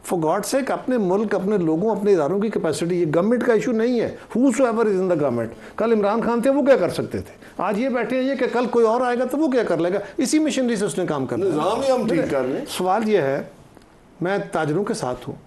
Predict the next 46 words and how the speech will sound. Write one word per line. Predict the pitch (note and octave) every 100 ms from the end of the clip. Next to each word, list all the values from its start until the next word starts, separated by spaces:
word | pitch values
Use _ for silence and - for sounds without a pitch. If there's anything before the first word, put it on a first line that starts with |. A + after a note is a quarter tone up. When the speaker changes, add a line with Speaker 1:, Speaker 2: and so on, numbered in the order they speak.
| - -
Speaker 1:
ताजर | C#3 F#3
इस | G3+ -
मुल्क | D#3
की | A3+
रीढ़ | E3 E3+
की | E3+
हड्डी | D3 C#3 C3
है, | G#2+ - - - - _ - - - -
इंडस्ट्री | E3+ F3 E3+ A3
चलनी | F#3 F3 A3
है, | F#3 G#3+
ताजर | F#3 E3+ G3
ने |
अपना | G3 G3+
काम | F3 D#3+ F#3+
करना | F#3 F3 F3+
है, | F#3+
हमें | G#3+ G3+
पैसा | F3 C#3+
तब | F#3+ G3 G3
कमाना | E3+ D3 C3
है, | G#2+ - -
इस | G3+ F3+
मुल्क | F#3+ G3+
के | G3+
लोगों | D#3+ F#3
को | F#3 G#3
उसने | - G3+
सर्विस | - F#3 G#3
फराहम | F#3+ F3+ F3
करनी | F3 F3
है, | A3
नौकरी | G3 F3 G#3+
देनी | F3+ F3 F3
है, | G#3+
टैक्स | A#3+ G#3+
देना | A3 E3
है। | B2+ - - - - -
लेकिन | G3+ G#3+
मलिक | F3 D#3+ G3+
साहब, | - F#3
सवाल | F#3+ E3 D3 E3
ये | F#3 C#3
है, | A2+ B2+ - - - - - -
आठ | G3 A#3 B3
बजे, | A3 F3 E3 D3 B2 -